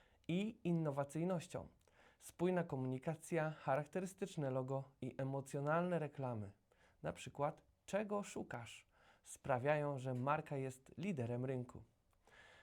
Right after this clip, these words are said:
Żabka. Skuteczny rebranding uczynił Żabkę najbardziej rozpoznawalną siecią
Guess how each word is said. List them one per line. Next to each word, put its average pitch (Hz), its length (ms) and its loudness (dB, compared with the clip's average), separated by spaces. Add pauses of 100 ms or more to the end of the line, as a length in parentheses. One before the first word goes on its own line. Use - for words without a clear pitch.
(140)
Żabka. 139 480 2 (260)
Skuteczny 175 760 0
rebranding 156 800 2
uczynił 160 400 0
Żabkę 147 400 0
najbardziej 156 540 2
rozpoznawalną 139 720 0
siecią 143 480 -2